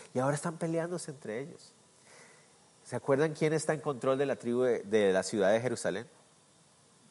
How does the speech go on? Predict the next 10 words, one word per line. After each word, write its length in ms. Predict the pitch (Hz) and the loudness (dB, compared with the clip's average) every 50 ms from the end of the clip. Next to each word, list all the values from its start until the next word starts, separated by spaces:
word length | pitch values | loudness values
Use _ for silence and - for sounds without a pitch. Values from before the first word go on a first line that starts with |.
| _ - | _ -12
Los 140 | 98 - - | -12 -10 -8
jebuseos. 640 | - 101 95 90 87 - - 123 113 82 78 - - - - - - - - - - - - - - - - | -4 -4 -4 -4 -6 -6 -4 -2 -2 -4 -6 -10 -18 -20 -20 -20 -20 -20 -20 -20 -20 -20 -20 -20 -20 -18 -14
Están 260 | - - - 117 117 | -10 -6 -4 -2 -2
a 80 | 123 123 | -2 -2
seis, 360 | - - 165 160 165 156 - | 0 4 4 6 6 4 4
siete 260 | - 160 147 - 156 | 4 4 4 4 2
kilómetros 600 | - 135 113 104 113 127 139 143 - 143 131 117 | 2 4 4 4 6 6 4 4 6 6 4 6
de 80 | 107 98 | 6 4
esta 200 | 104 - - 127 120 | 4 4 2 0 2
guerra. 340 | 131 143 147 131 101 - | 2 0 -2 -2 -4 -10